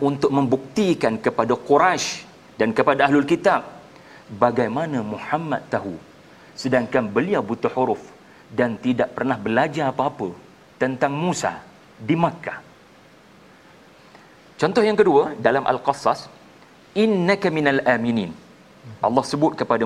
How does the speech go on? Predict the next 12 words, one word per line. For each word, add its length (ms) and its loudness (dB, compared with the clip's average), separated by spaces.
Musa, 440 -4
"Musa, 560 -2
kau 400 -2
akan 240 -2
selamat 440 0
semasa 400 0
pegang 320 2
ular 240 2
tu 80 -6
balik, 320 -2
dan 280 4
engkau 320 2